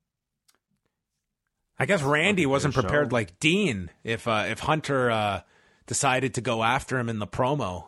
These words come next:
Speaker 1: and how, how Randy didn't have bullets in the chamber.
Speaker 2: Yeah, yeah. Yeah, man.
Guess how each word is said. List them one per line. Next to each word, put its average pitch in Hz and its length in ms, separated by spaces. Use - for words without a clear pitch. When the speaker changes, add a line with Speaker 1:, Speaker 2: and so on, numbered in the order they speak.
Speaker 1:
and 101 180
how, 104 380
how 104 280
Randy 110 360
didn't 110 220
have 107 280
bullets 110 360
in 101 80
the 95 80
chamber. 101 420
Speaker 2:
Yeah, 98 380
yeah. 85 280
Yeah, 120 160
man. 98 380